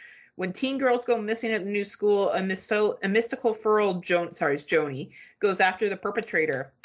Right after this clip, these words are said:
Um, this is a really interesting movie. It's on Shudder. Sorry I didn't mention it with the other twenty twenty-threes, but it is a Shudder original, and I'm not gonna be recording for a while, and I don't wanna forget about it, so thank you, Scott, for humoring me and let me slipping it in right now.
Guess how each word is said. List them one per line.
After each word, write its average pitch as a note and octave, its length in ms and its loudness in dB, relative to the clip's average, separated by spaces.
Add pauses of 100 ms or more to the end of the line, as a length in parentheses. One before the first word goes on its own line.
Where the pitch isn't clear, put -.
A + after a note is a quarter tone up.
(120)
Um, B3 560 4
this A4+ 200 0
is A#4 120 -2
a D4+ 40 0
really B3 320 0
interesting D4+ 440 -2
movie. D#4 380 0
It's A#3 200 -4
on D4+ 140 0
Shudder. F#3+ 500 0 (480)
Sorry B3 260 4
I - 20 6
didn't C4 160 -4
mention G#3+ 260 -4
it G3+ 60 -4
with G#3 80 -10
the G3 100 -2
other E3+ 180 0
twenty F3 280 -8
twenty-threes, D#3 680 -8
but D3+ 180 -2
it D3 120 -2
is F3+ 140 -2
a - 40 -6
Shudder C#3+ 360 -2
original, C3+ 580 -6
and D#3 160 2
I'm D#3 180 0
not D#3 260 0
gonna F3+ 140 -2
be F3 120 0
recording C#3 480 -4
for D3+ 140 -2
a C#3+ 60 0
while, C3 340 0
and C#3+ 80 -2
I B2+ 40 -2
don't B2+ 140 -4
wanna C3+ 160 -6
forget D#3 260 -4
about A#2 280 -2
it, - 80 -2
so E3+ 100 -6
thank C3 260 -4
you, F3+ 60 -2
Scott, - 280 -2
for F3+ 80 -4
humoring B2+ 440 -6
me A#2 140 -6
and C3 80 -2
let C3 100 -2
me C#3 80 -4
slipping C#3 380 -4
it E3+ 100 0
in C#3+ 160 0
right D3 220 0
now. B2+ 360 -2